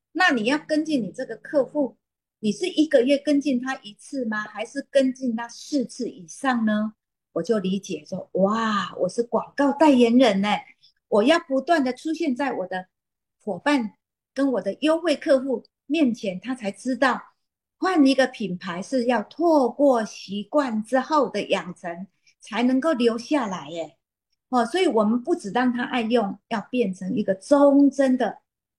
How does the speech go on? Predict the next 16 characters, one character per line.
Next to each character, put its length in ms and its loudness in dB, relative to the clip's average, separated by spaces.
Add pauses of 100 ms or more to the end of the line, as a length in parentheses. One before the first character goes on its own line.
(180)
爱 120 2
用 180 0
者。 260 -8 (440)
所 160 4
以 80 6
这 180 -6
个 220 -4 (280)
皇 240 -6
后 240 0
必 160 -8
须 220 -10
三 340 -4
到 200 -6
六 180 0
个 160 -4
月， 320 -2